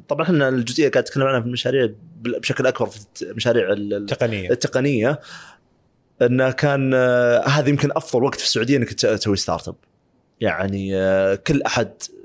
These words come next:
Speaker 1: آه، سوى له صندوق استثمار جريء، آه، صندوق استثمار جريء. آه، يعني، كل أحد عنده قدرة مالية عالية، آه،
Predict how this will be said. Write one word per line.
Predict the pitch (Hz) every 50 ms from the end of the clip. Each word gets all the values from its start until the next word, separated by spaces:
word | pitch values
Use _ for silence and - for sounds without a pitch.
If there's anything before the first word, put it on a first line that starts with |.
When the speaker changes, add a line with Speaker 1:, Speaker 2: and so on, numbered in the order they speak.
| - - 117
Speaker 1:
آه، | 113 107 120 113 - - _ _
سوى | - - - 107 107 110 104
له | 95 95 95
صندوق | 92 - 104 107 101 107
استثمار | 98 - - 107 - 104 98 98 92
جريء، | - 95 90 98 107 117 127 139 - - - - -
آه، | 120 120 107 101 107 104 - -
صندوق | - - - 123 117 131
استثمار | 107 - - 107 110 117 110 98
جريء. | 101 101 98 120 139 165 165 - - - - - - _ -
آه، | 110 110 110 107 104 104 104 104 104 95 101 101 82 85
يعني، | 113 110 95 107 107 107 107
كل | - - 139 -
أحد | - - 131 120 98 107
عنده | 123 120 123
قدرة | - 123 117 113 110
مالية | 113 113 113 123 117 104
عالية، | - 104 113 113 113 110 101 101 - - -
آه، | 127 123 104 -